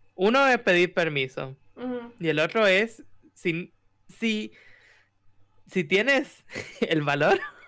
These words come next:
Speaker 2: <laughs> Valor entre comillas.
Speaker 1: Sí, no sé cómo, no sé cómo decirlo, pero si lo vas a colocar, dude, al menos coloca créditos del arte y que sea lo primero que se vea en la descripción.
Speaker 2: Mínimo.
Speaker 1: Porque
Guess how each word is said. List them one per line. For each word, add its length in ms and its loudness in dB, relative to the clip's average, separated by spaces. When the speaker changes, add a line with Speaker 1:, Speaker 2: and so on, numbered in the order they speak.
Speaker 2:
<laughs> 680 -2
Valor 340 10
entre 280 6
comillas. 600 0
Speaker 1:
Sí, 420 6
no 140 0
sé 160 -2
cómo, 260 -4
no 140 -6
sé 100 -6
cómo 160 -2
decirlo, 600 -2
pero 160 2
si 100 0
lo 80 6
vas 160 4
a 80 0
colocar, 640 2
dude, 280 -2
al 180 -2
menos 260 -4
coloca 500 -4
créditos 580 -2
del 260 -4
arte 480 -4
y 100 -8
que 120 -6
sea 160 -2
lo 120 0
primero 320 -6
que 80 -10
se 140 -6
vea 100 0
en 60 -2
la 100 -2
descripción. 680 -10
Speaker 2:
Mínimo. 440 -8
Speaker 1:
Porque 840 0